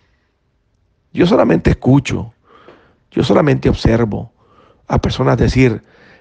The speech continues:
"Métete al negocio, que la membresía es gratis, que no hay cuotas, que no hay esto".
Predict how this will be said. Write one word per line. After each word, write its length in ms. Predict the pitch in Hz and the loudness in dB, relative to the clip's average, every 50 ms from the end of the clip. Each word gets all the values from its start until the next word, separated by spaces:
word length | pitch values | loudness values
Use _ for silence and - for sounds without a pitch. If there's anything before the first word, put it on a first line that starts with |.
| _ _ - | _ _ -2
"Métete 480 | 202 196 185 - - 190 180 - 190 180 | 0 2 2 2 2 0 0 2 2 0
al 100 | 160 151 | 2 0
negocio, 680 | 143 139 143 151 160 165 170 165 156 - 139 127 120 | 0 0 2 4 4 4 4 2 0 0 -2 -2 -2
que 100 | - 123 | -2 -2
la 120 | 123 120 | -2 0
membresía 460 | 123 123 120 113 113 107 120 127 135 | 0 0 0 0 -2 -2 0 0 0
es 60 | - - | 0 0
gratis, 440 | - - 123 - - - - - 90 - - - - - - | -2 -4 -6 -6 -6 -6 -4 -4 -6 -8 -10 -16 -14 -6 -2
que 100 | - 127 | 0 0
no 80 | 113 | 2
hay 120 | 120 120 117 | 2 0 0
cuotas, 500 | - - 156 175 180 175 175 - - - | 0 2 2 4 4 4 2 0 -2 -6
que 160 | - - 123 | -4 -6 -6
no 80 | 113 110 | -6 -4
hay 240 | 117 117 127 165 | -2 0 2 2
esto". 400 | 190 196 170 - - - 156 139 | 2 2 2 0 0 -2 -4 -4